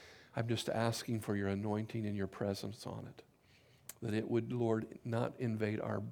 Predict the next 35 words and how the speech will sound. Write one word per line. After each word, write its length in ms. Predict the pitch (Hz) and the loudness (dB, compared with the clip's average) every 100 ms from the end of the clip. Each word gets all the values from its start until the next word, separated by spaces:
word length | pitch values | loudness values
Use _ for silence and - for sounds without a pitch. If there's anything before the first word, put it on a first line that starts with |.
| - | -8
cranial 720 | - - 110 110 110 113 117 - - - | -6 -2 0 0 0 -2 -4 -10 -20 -18
capacity, 800 | - 101 - 92 - - 101 - - - - - - - | -10 -6 -4 -6 -6 -10 -14 -16 -20 -20 -20 -20 -20 -10
but 100 | - | -2
it, 100 | 127 | 0
Lord, 320 | 135 110 101 110 | 2 4 2 0
it 100 | - | -2
would 140 | 104 | -2
invade 480 | 98 98 98 104 107 | -2 0 0 0 -2
our 160 | 107 | -4
hearts, 840 | 107 - 127 120 - - - - - - _ - - - - | -6 -8 -6 -6 -8 -12 -12 -12 -18 -20 _ -20 -18 -12 -4
and 100 | 117 | -2
it 60 | |
would 120 | 104 107 | -2 -2
change 380 | - 113 104 | -4 -4 -4
us 160 | 107 - | -6 -6
on 120 | 104 | -6
the 120 | 101 | -6
inside. 520 | 80 110 - - - - _ - - - - - - - - - | -6 -8 -10 -12 -18 -20 _ -20 -20 -20 -20 -20 -20 -20 -14 -4
May 100 | 113 | 0
you 180 | 110 117 | 4 4
be 140 | 117 | 4
glorified. 720 | 117 101 98 104 - 104 - - - - - - - - - - | 2 2 2 -2 -4 -6 -8 -14 -20 -20 -20 -20 -20 -20 -20 -10
And 100 | 120 | -4
Lord, 180 | 107 101 | -2 0
I 60 | |
thank 480 | 90 - 139 123 - | -4 -6 -6 -4 -6
you 80 | - | -10
for 140 | - | -8
the 100 | 87 | -10
people 380 | 95 113 - - | -8 -8 -8 -12
of 100 | - | -14
God. 320 | - - - - _ _ _ _ - - | -14 -16 -18 -20 _ _ _ _ -16 -12
In 160 | 113 | -10
Jesus' 520 | 107 110 113 - - - | -8 -8 -10 -10 -12 -14
name. 300 | - - | -14 -16